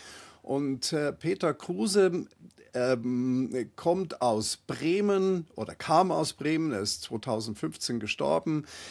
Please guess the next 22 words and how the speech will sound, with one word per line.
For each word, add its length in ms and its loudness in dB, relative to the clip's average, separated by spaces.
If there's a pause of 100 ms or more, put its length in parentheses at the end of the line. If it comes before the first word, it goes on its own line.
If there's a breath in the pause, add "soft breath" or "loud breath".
(180 loud breath)
ähm, 560 2
und 380 0
war 240 4 (100)
Experimentalpsychologe, 2500 0
ein, 440 -2 (300)
beziehungsweise 480 -2
eigentlich 480 -2
Organisationspsychologe 1700 0
und 300 -4
hat 160 -2
sich 200 -8
aber 160 -6
selber 420 0
tatsächlich 460 -6
auch 220 -4
als 180 -6
Experimentalpsychologen 2500 -2
und 440 -4
Neurophysiologen 1300 0
eben 300 -8
auch 180 -4
bezeichnet, 720 -4